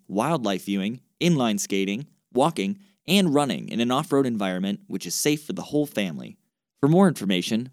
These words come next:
visit interurbantrail dot U S. In lieu of the changed tax laws,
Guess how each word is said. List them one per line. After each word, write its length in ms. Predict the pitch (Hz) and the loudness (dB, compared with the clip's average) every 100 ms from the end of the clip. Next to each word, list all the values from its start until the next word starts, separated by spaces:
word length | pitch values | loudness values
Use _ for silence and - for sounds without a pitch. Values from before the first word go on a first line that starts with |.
| - | -6
visit 380 | 107 104 95 - | -2 0 -2 0
interurbantrail 840 | 143 143 135 131 - 156 120 107 _ _ 95 | 2 4 2 2 0 0 2 -2 _ _ -8
dot 240 | 92 90 | -6 -4
U 220 | 110 117 | 0 2
S. 340 | 131 120 - - _ _ _ _ _ _ _ _ _ _ _ _ _ _ _ _ _ _ _ - | 2 -2 -6 -14 _ _ _ _ _ _ _ _ _ _ _ _ _ _ _ _ _ _ _ -4
In 160 | 147 139 | -2 0
lieu 300 | 151 262 147 | 0 2 2
of 120 | 107 | 0
the 60 | |
changed 400 | 113 139 127 110 | -4 -2 -4 -4
tax 340 | 139 156 190 - | 0 0 0 -6
laws, 420 | 98 87 90 | -6 -6 -10